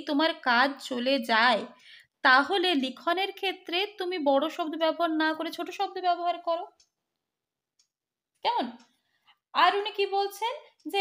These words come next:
লেখার পরে যদি কোনো শব্দ কেটে দেওয়া সম্ভব হয়, তবে অবশ্যই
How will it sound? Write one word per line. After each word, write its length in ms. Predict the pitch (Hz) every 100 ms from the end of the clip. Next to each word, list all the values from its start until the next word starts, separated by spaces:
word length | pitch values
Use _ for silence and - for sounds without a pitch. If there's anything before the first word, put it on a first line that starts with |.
| 320
লেখার 340 | 285 285 370 392 403
পরে 180 | 415 415
যদি 180 | 320 294 370 - -
কোনো 180 | 302 359 -
শব্দ 320 | 285 240 226 320 320
কেটে 260 | 285 254 294 302
দেওয়া 160 | 339 359 -
সম্ভব 280 | 269 254 285 339
হয়, 160 | 285 262
তবে 200 | 277 339 - 247
অবশ্যই 460 | 294 320 - 440